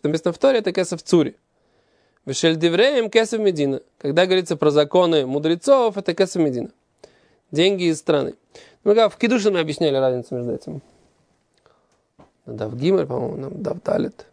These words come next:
Может быть, Дав Ю Далев. Омар лей хау гавра ле оиль ве палга де зузеу. Лой баинан нитве лани.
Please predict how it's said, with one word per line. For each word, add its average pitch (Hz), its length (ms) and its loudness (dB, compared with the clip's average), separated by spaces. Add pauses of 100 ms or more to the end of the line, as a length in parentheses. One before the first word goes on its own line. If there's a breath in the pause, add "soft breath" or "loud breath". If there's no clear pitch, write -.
(1500)
Может 120 140 -14
быть, 120 140 -8
Дав 127 220 2
Ю 127 160 -2
Далев. 123 320 0
Омар 208 200 4
лей 196 200 2
хау 185 220 2
гавра 190 360 2
ле 190 240 -4
оиль 190 280 4
ве 180 140 -2
палга 185 580 2 (840)
де 156 180 2
зузеу. 135 680 -2 (560)
Лой 175 180 2
баинан 202 640 0 (720)
нитве 202 360 2
лани. 170 460 0